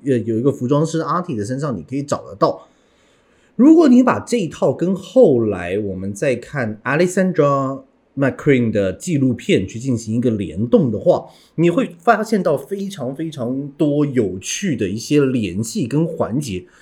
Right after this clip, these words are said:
所以真的，如果你从这一套的角度来看的话，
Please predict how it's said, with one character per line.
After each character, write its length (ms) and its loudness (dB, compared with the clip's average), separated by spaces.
所 400 4
以 340 4
真 240 6
的， 240 4
如 140 2
果 140 6
你 200 0
从 260 -6
这 120 -2
一 80 0
套 200 0
的 80 4
角 180 0
度 180 -2
来 140 2
看 280 -2
的 60 0
话， 260 0